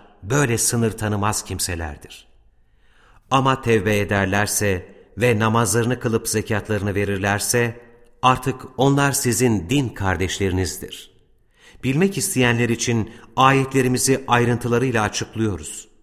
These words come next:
Şayet antlaşma yaptıktan sonra yeminlerini bozarlar ve dininizi karalamaya kalkışırlarsa, siz de küfrün elebaşlarıyla vuruşun.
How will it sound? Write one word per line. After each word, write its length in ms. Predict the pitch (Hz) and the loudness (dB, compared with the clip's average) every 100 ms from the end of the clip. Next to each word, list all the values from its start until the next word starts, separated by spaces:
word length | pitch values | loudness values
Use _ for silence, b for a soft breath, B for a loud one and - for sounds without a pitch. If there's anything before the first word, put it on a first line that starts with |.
| _ _ b b b b b | _ _ b b b b b
Şayet 520 | - 147 131 135 - - | 2 4 4 2 -2 0
antlaşma 500 | 127 131 139 127 180 | 0 2 0 0 -2
yaptıktan 540 | 143 117 117 - 120 | -2 -4 -8 -4 -4
sonra 500 | 123 - 110 110 104 107 | -2 0 0 0 -2 -2
yeminlerini 600 | 113 117 113 110 101 90 | -2 0 2 2 0 -2
bozarlar 680 | 104 101 104 101 104 98 - B B B B | -2 -2 -2 0 -2 -2 -6 B B B B
ve 280 | 110 131 82 | 0 0 0
dininizi 580 | 117 131 135 135 135 175 | 0 2 2 2 -2 -4
karalamaya 600 | 113 110 107 104 104 98 | -2 -2 0 0 -2 -2
kalkışırlarsa, 1200 | 101 95 98 - 101 95 104 - 117 110 110 110 - b b b b | -2 -4 -4 -6 -6 -4 -4 -2 -2 -2 -2 -8 -20 b b b b
siz 360 | b - 104 82 | b -4 -2 0
de 200 | 110 98 | -2 -2
küfrün 480 | - 113 131 117 - | -2 -2 -2 -2 -2
elebaşlarıyla 800 | 117 127 110 98 117 107 101 104 | -2 0 0 -2 -2 0 0 -2
vuruşun. 580 | 87 98 92 82 73 | -2 -6 -6 -10 -14